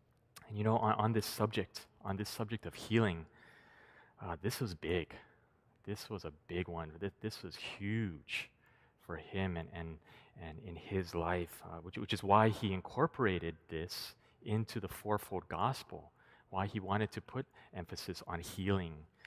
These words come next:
uh, especially bodily healing, physical healing, uh, into kind of the, the distinctives, uh, that we have, uh, as the, as the Alliance and, and our, our core values, our,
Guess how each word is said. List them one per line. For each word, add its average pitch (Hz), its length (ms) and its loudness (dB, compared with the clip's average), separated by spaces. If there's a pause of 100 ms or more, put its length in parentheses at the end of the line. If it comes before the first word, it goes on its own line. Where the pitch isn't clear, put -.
(200)
uh, 87 160 -14
especially 110 380 -4
bodily 95 480 2
healing, 92 580 -6
physical 104 300 -10
healing, 95 540 -2 (440)
uh, 87 120 -10
into 107 480 0
kind 98 180 -10
of 92 80 -6 (200)
the, 85 180 -4 (100)
the - 80 -8
distinctives, - 760 -2 (380)
uh, 92 120 -12
that 92 160 2
we 90 80 -8
have, 107 460 0 (420)
uh, 87 60 -12 (120)
as 87 240 0
the, - 180 -12
as 92 160 -2
the 90 100 -2
Alliance 92 560 0
and, 82 120 -8 (240)
and 85 100 -8
our, 87 120 0
our 90 140 -2
core 98 280 0
values, 90 540 0
our, 87 100 -4